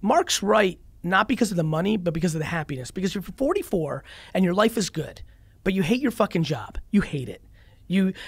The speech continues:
you really know you actually hate it, but you like your life. Eh, what you need to ask yourself is, do you like your life because of the financial things that are happening and it, you look happy versus actually being happy?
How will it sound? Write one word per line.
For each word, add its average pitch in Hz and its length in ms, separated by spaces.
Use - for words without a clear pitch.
you 208 160
really 208 400
know 160 140
you 147 200
actually 143 320
hate 127 240
it, - 120
but 208 100
you 196 120
like 220 220
your 165 100
life. 160 500
Eh, - 100
what 208 160
you 202 80
need 277 140
to 370 80
ask 196 260
yourself 170 280
is, 160 100
do 170 80
you 180 60
like 247 200
your 311 100
life 190 320
because 170 240
of 165 60
the 165 60
financial 180 580
things 170 200
that 165 100
are 165 60
happening 170 580
and 170 140
it, 156 140
you 160 200
look 156 380
happy 302 580
versus 180 320
actually 156 300
being 185 260
happy? 247 440